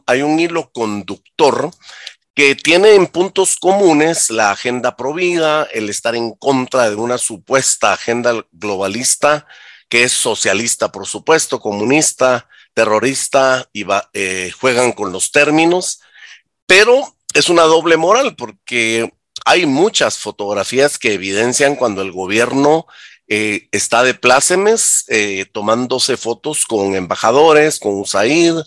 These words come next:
y con organismos internacionales, cuando esto, ellos creen, conviene a su imagen y sobre todo cuando hay un financiamiento para sus acciones.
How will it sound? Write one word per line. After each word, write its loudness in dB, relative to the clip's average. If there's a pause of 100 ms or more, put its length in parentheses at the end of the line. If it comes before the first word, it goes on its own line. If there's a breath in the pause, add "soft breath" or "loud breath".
(460 loud breath)
y -8
con 2
organismos 0
internacionales, 0
cuando -2
esto, -6 (220)
ellos 0
creen, 0
conviene -2
a 0
su -10
imagen -2 (360 loud breath)
y -6
sobre -4
todo 2
cuando -2
hay -4
un -4
financiamiento -4
para -6
sus -8
acciones. 2